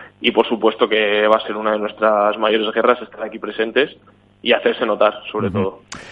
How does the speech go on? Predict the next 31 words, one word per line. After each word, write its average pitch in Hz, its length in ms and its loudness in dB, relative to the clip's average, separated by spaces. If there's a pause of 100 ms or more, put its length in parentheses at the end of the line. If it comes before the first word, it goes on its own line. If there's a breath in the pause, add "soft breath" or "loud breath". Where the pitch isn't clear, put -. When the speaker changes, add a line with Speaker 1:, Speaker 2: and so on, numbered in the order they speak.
(120)
Speaker 2:
Yo 110 220 4
os 123 100 4
descubría 123 540 2
porque, 101 600 -2
como 104 160 -8
siempre, 113 300 -6
todos 107 240 0
los 104 180 -2
días 110 280 2
leo, 107 420 0
eh, 101 320 0
Padel 104 300 0
Spain 123 400 0 (340 loud breath)
y 104 220 0
Álvaro 107 260 2
López, 110 400 0
eh, 98 320 0
hablaba 110 380 2
de 110 100 2
vosotros, 110 420 -2
así 110 160 -6
que 117 100 0
Álvaro, 110 420 2 (220)
que, 117 100 -4
Álvaro, 110 320 0
que, 104 420 0
que 110 80 -2
le 101 140 -2
conoces, 110 580 -4 (460 loud breath)
eh, 90 340 -6
Speaker 1:
Ujú. 135 180 -4